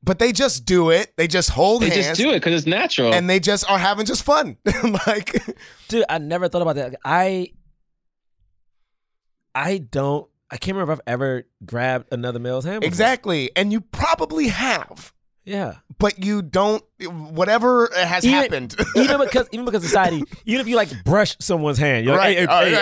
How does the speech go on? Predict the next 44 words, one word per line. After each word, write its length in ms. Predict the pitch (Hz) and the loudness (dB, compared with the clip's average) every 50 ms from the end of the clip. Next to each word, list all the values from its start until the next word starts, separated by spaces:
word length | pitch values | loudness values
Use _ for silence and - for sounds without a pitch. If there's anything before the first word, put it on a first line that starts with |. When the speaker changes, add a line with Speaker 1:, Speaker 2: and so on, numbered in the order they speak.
| 175 170 | 2 2
Speaker 3:
hey, 60 | 156 | 2
Speaker 1:
right, 200 | 151 170 170 175 | 2 4 4 4
Speaker 3:
hey, 80 | 175 165 | 4 4
Speaker 1:
yeah. 180 | 156 170 160 | 4 4 4
Speaker 3:
my 100 | 156 160 147 | 2 0 0
fa-, 200 | 107 139 139 127 | 0 0 0 2
my 120 | 143 156 | 2 0
fault, 260 | - 135 131 127 120 | 2 2 2 2 2
bro. 160 | 117 131 135 143 | 4 4 4 4
Speaker 1:
Yeah, 60 | 139 127 | 2 2
nothing. 360 | 139 160 160 135 120 107 92 | 0 0 -2 -2 -2 -6 -8
What? 220 | 95 - 127 165 - | -4 0 2 2 4
Speaker 3:
Hey, 280 | 147 139 135 127 127 123 | 4 4 4 4 4 4
my 160 | 160 190 208 | 4 2 2
Speaker 1:
Huh? 60 | 208 | 2
Speaker 3:
fault, 200 | 185 180 131 131 | 0 0 0 0
bro." 80 | 143 143 - | -2 -4 -2
Like, 180 | 160 165 - | -4 -4 -2
damn, 240 | - 196 214 214 190 | -2 -2 -2 -2 -2
that 120 | 214 220 - | -2 -4 -4
sucks. 400 | - - - - 220 220 220 180 | -4 -6 -2 2 4 4 4 4
Speaker 1:
Football. 240 | 170 - 151 220 | 4 4 4 4
Speaker 2:
Yeah, 140 | - - 226 | 4 2 2
'cause 180 | - - 190 156 | 0 0 2 2
you 140 | 160 185 226 | 2 4 2
were 80 | 247 233 | 2 0
probably 480 | - - - 214 208 220 220 233 220 208 | -2 -2 -2 -2 0 0 2 2 2 4
Speaker 3:
That 60 | 180 | 4
Speaker 2:
made 260 | 147 - 190 190 180 160 | 4 4 4 2 0 -2
fun 760 | - - - 277 294 294 214 170 139 131 131 135 143 147 143 | -4 -2 0 2 4 4 4 2 2 2 2 2 0 0 -4
Speaker 3:
sucks. 40 | - _ _ - | -12 _ _ -8
Speaker 2:
of 200 | - 131 - - - - _ _ - | -8 -8 -8 -10 -20 -20 _ _ -4
if 180 | 160 156 147 - | -4 -4 -2 0
you 140 | 180 196 175 | -2 -2 -2
do 340 | 131 113 - 151 208 233 | -2 -2 0 0 2 2
it, 220 | 190 160 160 156 - - - _ _ - | 2 2 0 0 -4 -8 -20 _ _ -4
either 320 | 190 196 208 196 196 190 | -2 0 2 2 2 2
in 220 | 180 - 180 160 156 | 2 2 2 2 2
a, 120 | 151 143 - _ - | 0 0 -4 _ -6
either 460 | 180 185 214 208 185 190 175 - - - | -2 -2 -2 0 0 2 2 2 0 0
another 440 | 143 131 131 135 156 180 208 208 185 | 0 0 0 2 2 2 0 0 -2
kid, 480 | - - 175 160 156 151 156 170 - _ - | -2 -2 0 2 2 2 0 -2 -4 _ -4
but 180 | - 160 151 - | -2 -2 0 0
also 600 | 143 185 247 254 - - 165 147 135 113 - | 0 0 -2 -2 -2 -2 0 0 0 -2 -4